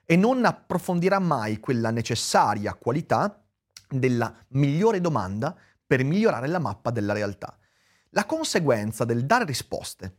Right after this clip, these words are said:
ai dubbi, sempre risposte, anche quando magari dico cose che non so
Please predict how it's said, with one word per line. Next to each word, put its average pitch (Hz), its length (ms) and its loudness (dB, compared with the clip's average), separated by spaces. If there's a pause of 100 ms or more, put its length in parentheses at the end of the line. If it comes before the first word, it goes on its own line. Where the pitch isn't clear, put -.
ai 127 160 4
dubbi, 123 460 0
sempre 165 420 0
risposte, - 720 -8
anche 190 240 2
quando 127 220 -2
magari 123 300 0
dico 110 200 -4
cose 120 380 -2 (340)
che - 120 -6
non 113 200 0
so 95 440 -4